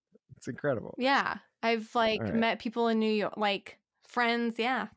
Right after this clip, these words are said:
Speaker 2: all over the country, all over the world, really.
Speaker 1: I mean, obviously, if you ever come to New York, we're gonna
Speaker 2: Oh,
Speaker 1: chill and
Speaker 2: of
Speaker 1: hang out and talk
Speaker 2: course.
Speaker 1: about Full
Speaker 2: Yeah, I went
Speaker 1: House,
Speaker 2: to New
Speaker 1: but
Speaker 2: York. You, do you know, um, Laura Collins, who does the Mary-Kate and Ashley Hiding from the Paparazzi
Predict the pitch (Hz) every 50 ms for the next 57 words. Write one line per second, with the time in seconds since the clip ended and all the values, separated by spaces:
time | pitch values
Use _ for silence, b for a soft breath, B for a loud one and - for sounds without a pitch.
0 | _ _ - 220 226 233 240 240 240 226 226 202 190 - - 226 226 226 - -
1 | - 285 359 392 392 440 427 349 233 208 233 285 269 190 156 - - - 202 220
2 | 196 131 107 - 233 - _ _ _ _ - - 147 160 156 147 110 120 151 180
3 | 190 160 123 113 - - 117 113 110 - 131 135 127 127 117 - 127 117 117 107
4 | 101 98 95 104 139 160 123 92 - - 113 107 98 - - - 117 98 92 -
5 | - - - 147 - - - - 208 - - - - - 185 - - 226 - -
6 | 202 - - 277 302 269 - - 269 302 320 - - 339 311 294 285 277 262 254
7 | 254 240 233 - - - 247 254 262 - - - 214 208 277 311 320 339 349 349
8 | 359 349 - 277 277 269 254 254 240 240 240 220 226 233 233 233 226 233 - 214
9 | 202 208 220 220 226 226 226 233 226 - - 220 214 214 220 214 208 196 - 214
10 | 202 208 208 208 220 - 220 202 196 220 - 220 214 214 202 196 202 202 - 208
11 | 202 196 - 190 190 190 185 180 202 196 - 220 214 214 214 220 214